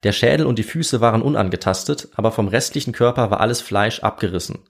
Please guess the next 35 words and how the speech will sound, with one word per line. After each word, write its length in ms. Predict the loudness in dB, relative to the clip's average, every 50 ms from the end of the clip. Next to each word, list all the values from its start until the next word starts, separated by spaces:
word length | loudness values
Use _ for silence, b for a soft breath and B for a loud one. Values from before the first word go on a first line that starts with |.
| b b b b b b b b b b b b
Wir 100 | 2 4
mussten 240 | 4 4 2 2 0
nicht 160 | 0 2 2
lange 240 | 2 4 4 4 4
nach 240 | 4 4 2 2
der 160 | 2 0 0 2
Ursache 340 | 2 2 2 2 2 2
der 140 | 0 0 0
Tragödie 460 | 0 0 0 2 2 0 2 2 0
suchen, 420 | 0 0 -2 -4 -2 -2 -2 -2 -2
die 100 | -2 -4
Spuren 400 | -6 -4 -2 -2 0 0 0 0
von 300 | 0 2 2 2 2 2
Löwenpfoten 680 | 2 4 2 2 2 -2 -2 -2 -2 -2 0 -2 -2 -2
waren 180 | 0 -2 -2
überall 360 | -2 -2 0 2 2 2 2 2
um 120 | 0 -2
die 80 | 0 2
Leiche 320 | 2 2 2 2 2 0
herum 340 | 0 0 0 -2 -4 -4 -4
gut 300 | -6 -8 -8 -8 -10 -14
zu 160 | -10 -8 -6
erkennen.“ 480 | -6 -4 -2 0 -2 -2 -2 -6 -10 _ _ _ b b b b b b b b b b b b b b b -2
Das, 260 | -2 -2 -2 -2 -4 -2
äh, 400 | 0 2 2 2 2 0 -2 -6 -10 -10
ja, 300 | -6 -2 -2 -2 -4 -6 -12 _ _
übergebliebene 640 | -6 0 2 2 2 2 -2 -2 -2 -2 0 0 0
Fleisch 640 | 0 0 0 2 2 2 0 -2 -4 -6 -8 -8 -6
dieses 280 | -4 -2 -2 -2 -2
Arbeiters 540 | 0 2 2 4 2 2 0 -2 -4 -4 -4
wirkte 360 | -2 -4 -4 -2 -2 -4 -2
wie 100 | -2 -4
blutleer, 600 | -4 -4 -4 -4 -4 -4 -2 0 0 0 0 0 -2
wie 100 | -2 -2
ausgesaugt. 760 | 0 -2 -2 -2 -2 -2 2 2 2 2 0 -2 -8 -14 B